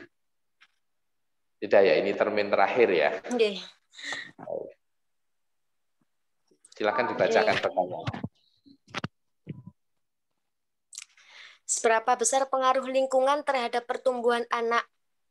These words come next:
Speaker 2: Dan bagaimana caranya menciptakan lingkungan yang Qurani?
Speaker 1: Baik. Sudah? Ada lagi?
Speaker 2: Tonton.
Speaker 1: Sudah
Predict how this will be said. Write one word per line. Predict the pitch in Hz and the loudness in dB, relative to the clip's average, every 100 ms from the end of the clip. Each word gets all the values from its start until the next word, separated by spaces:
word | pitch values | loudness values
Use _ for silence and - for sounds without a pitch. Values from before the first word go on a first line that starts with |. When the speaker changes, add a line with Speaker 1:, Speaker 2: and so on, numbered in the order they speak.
| _ | _
Speaker 2:
Dan | - 233 220 | -4 -2 -2
bagaimana | 220 226 226 233 285 | -2 -2 -2 0 0
caranya | 285 254 262 262 | 2 0 0 -2
menciptakan | 262 254 269 - 262 262 302 | -2 -6 -8 -2 0 0 -2
lingkungan | 294 269 262 262 254 | 0 -2 0 0 0
yang | 247 240 | -2 -4
Qurani? | 233 - 214 208 202 196 _ _ _ _ _ _ _ _ _ _ _ _ _ _ - 85 _ _ _ _ _ _ 92 | -4 -4 -6 -8 -12 -16 _ _ _ _ _ _ _ _ _ _ _ _ _ _ -20 -20 _ _ _ _ _ _ -2
Speaker 1:
Baik. | 87 78 - - - _ _ _ _ _ _ _ _ _ _ _ | -2 -2 -8 -16 -18 _ _ _ _ _ _ _ _ _ _ _
Sudah? | - 104 104 104 - - - 98 | -8 0 4 4 2 -6 -8 -2
Ada | 98 | 0
lagi? | 90 - - 185 - _ _ _ _ _ _ _ _ _ _ _ _ _ _ _ _ _ _ - | 0 -2 -6 -10 -12 _ _ _ _ _ _ _ _ _ _ _ _ _ _ _ _ _ _ -8
Speaker 2:
Tonton. | 226 220 214 180 _ _ _ - - - _ _ _ _ _ _ _ _ _ _ _ _ _ _ _ _ _ _ _ _ _ _ _ _ _ _ _ _ _ | -2 -2 -2 -6 _ _ _ -20 -20 -20 _ _ _ _ _ _ _ _ _ _ _ _ _ _ _ _ _ _ _ _ _ _ _ _ _ _ _ _ _
Speaker 1:
Sudah | 98 98 | 0 2